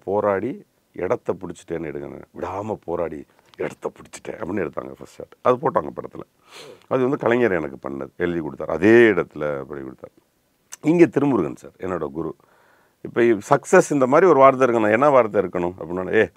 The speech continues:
சினிமாவுக்கு வந்திருக்கான், எவ்வளோடா வசூல்?" அப்படின்னு கேளு. எடுத்தோடனே வசூல்னு இருக்கட்டும். அப்போ நான், "எவ்வளோடா வசூல்?" அப்படிம்பேன்.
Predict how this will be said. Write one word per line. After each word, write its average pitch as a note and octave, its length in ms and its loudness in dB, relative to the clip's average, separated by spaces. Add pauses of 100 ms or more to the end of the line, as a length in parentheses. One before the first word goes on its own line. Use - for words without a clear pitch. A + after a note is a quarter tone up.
(140)
சினிமாவுக்கு A#2+ 500 4
வந்திருக்கான், F2 340 -2 (140)
எவ்வளோடா B2 420 6
வசூல்?" F#2+ 320 0
அப்படின்னு E2+ 380 -2
கேளு. C#2+ 200 -6 (540)
எடுத்தோடனே D3+ 520 6
வசூல்னு D3 420 6
இருக்கட்டும். F2+ 420 -4 (420)
அப்போ B2 320 6
நான், C3 140 0
"எவ்வளோடா D3 400 10
வசூல்?" G#2+ 380 2
அப்படிம்பேன். D2+ 380 -4